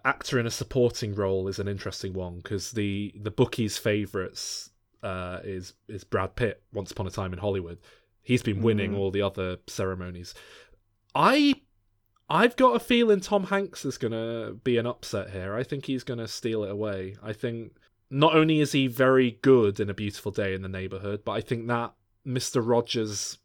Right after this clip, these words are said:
Speaker 1: has just such, he's such a big part of so many people in America's upbringing, and he means such a lot to them that I just think they'll,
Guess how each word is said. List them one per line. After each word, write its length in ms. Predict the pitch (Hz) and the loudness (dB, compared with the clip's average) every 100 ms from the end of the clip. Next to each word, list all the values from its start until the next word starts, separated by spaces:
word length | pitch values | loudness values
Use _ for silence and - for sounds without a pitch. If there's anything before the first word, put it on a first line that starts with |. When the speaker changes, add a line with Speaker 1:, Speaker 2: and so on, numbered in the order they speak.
| _ _ | _ _
Speaker 1:
has 200 | 120 104 | -6 -4
just 200 | 120 - | -4 -4
such, 480 | - 139 123 - - | -2 0 0 -4 -8
he's 140 | 127 - | -6 -4
such 460 | - - 127 - | -4 -4 -4 -2
a 60 | 127 | -2
big 220 | 117 107 | 0 -2
part 340 | - 113 98 98 | -4 -2 -4 -6
of 120 | - | -8
so 220 | - 104 | -4 -2
many 160 | 98 92 | -2 -6
people 340 | 107 98 101 | -6 -4 -4
in 80 | 92 | -4
America's 960 | 95 101 101 98 - 95 90 - - - _ | -4 -4 -2 -4 -6 -10 -8 -8 -8 -12 _
upbringing, 680 | 120 - 104 104 92 87 87 | -10 -8 -4 -4 -4 -10 -14
and 120 | 92 | -12
he 80 | 92 | -10
means 260 | 98 101 95 | -8 -8 -8
such 280 | - - 110 | -8 -8 -6
a 40 | |
lot 260 | 101 98 - | -6 -6 -10
to 100 | 98 | -14
them 320 | 92 87 90 | -12 -14 -16
that 140 | 90 92 | -16 -14
I 80 | 92 | -14
just 240 | - - | -14 -10
think 260 | 101 92 101 | -8 -8 -8
they'll, 360 | 95 90 90 | -10 -10 -14